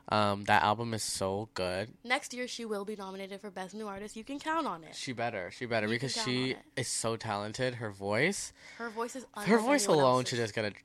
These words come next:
Speaker 1: Grammy. Like, there should be an award about vocals, and it, it should go to Renee
Speaker 2: Snow
Speaker 1: Rapp.
Speaker 2: Angel,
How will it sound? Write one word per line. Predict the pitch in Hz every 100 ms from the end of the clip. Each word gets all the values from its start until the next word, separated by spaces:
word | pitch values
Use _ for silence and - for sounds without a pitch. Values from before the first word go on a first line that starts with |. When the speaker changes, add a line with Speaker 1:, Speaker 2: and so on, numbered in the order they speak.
| -
Speaker 1:
Grammy. | 110 95 101
Like, | 117
there | 135
should | -
be | 180
an |
award | 135 127
about | 123 120 110
vocals, | 107 107 - 123 123
and | 110
it, | 110 -
it | 104
should | - -
go | 107
to |
Renee | 57 55 57
Speaker 2:
Snow | - 262
Speaker 1:
Rapp. | 277
Speaker 2:
Angel, | 262 233 247